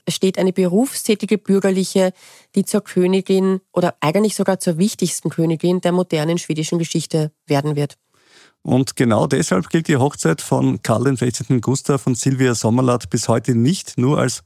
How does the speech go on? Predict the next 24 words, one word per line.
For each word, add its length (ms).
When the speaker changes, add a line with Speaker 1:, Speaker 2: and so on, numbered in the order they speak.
Speaker 2:
romantisches 600
Ereignis, 560
sondern 280
als 200
jener 360
Moment, 500
in 140
dem 160
die 80
schwedische 400
Monarchie 560
endgültig 600
in 180
der 140
Moderne 500
ankommt. 500
Und 180
das 160
hat 200
ja 100
ihr 160
Überleben 460
bis 180
heute 400